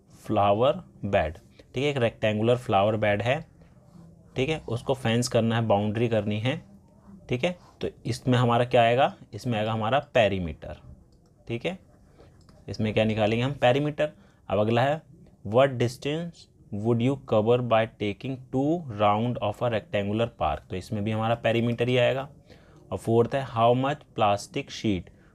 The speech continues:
do you need to cover a rectangular swimming pool?" तो इसके अंदर हमारा एरिया आएगा, ठीक है। तो ये आपको पता लग गया है। अब देखते हैं रेक्टेंगल का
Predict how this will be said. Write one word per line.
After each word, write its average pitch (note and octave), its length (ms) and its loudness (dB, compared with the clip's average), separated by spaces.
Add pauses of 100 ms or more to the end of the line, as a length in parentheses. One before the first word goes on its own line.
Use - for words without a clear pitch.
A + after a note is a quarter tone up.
(120)
do A2 200 2
you B2+ 200 4
need A#2 360 0
to C#3+ 120 -8 (100)
cover G#2+ 260 2
a B2 100 2
rectangular A2 720 0
swimming A2+ 480 -2
pool?" E2 260 -6 (420)
तो G#2+ 60 -4
इसके G2+ 240 -2
अंदर A2+ 180 2
हमारा A2 380 2 (260)
एरिया G2 360 2
आएगा, B1 380 -10 (260)
ठीक - 160 -6
है। F#3 80 -6 (840)
तो G2+ 60 -4
ये G#2+ 60 4
आपको G#2+ 200 0
पता A2+ 200 2
लग A#2 180 4
गया B2 160 2
है। D3 160 -4 (1500)
अब A#2 140 0
देखते B2+ 340 2
हैं C#3+ 280 0
रेक्टेंगल A#2+ 580 2
का C3+ 240 2